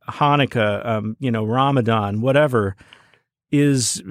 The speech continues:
pernicious and false, and it makes people feel guilty for not feeling a particular way. And I just feel Matt doing that, and I feel him doing it over and over and trying to force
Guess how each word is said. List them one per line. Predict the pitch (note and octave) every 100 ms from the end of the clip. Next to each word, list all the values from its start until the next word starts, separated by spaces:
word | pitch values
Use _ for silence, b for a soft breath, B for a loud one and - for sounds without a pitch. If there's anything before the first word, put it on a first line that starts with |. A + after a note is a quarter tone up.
| D3 - _
pernicious | - D#3 C#3+ E3+ C3+ -
and | G#2
false, | - C#3+ C#3 C#3+ -
and | - A#2 A2+
it |
makes | B2 C3 -
people | D3 C3
feel | - A#2+
guilty | G2+ B2+ A#2 C#3 B2+
for | B2
not | A#2 -
feeling | B2 A#2 A#2
a | G#2
particular | - B2+ G#2+ G2+
way. | C3+ D3 C#3+ A2
And | C3
I |
just | D3 G#3 -
feel | G#3+ C3
Matt | B2 C3+ C#3 A#2
doing | A#2 C3+ C3
that, | B2+ A#2+ A#2
and | A#2 A2
I |
feel | A2+ C3 B2+
him | B2+ G#2
doing | B2+ C3+
it | B2
over | G#2+ B2 A#2
and | F2+
over | A#2 A#2+ A2+
and | G#2
trying | C3 A#2
to | G#2+
force | - A#2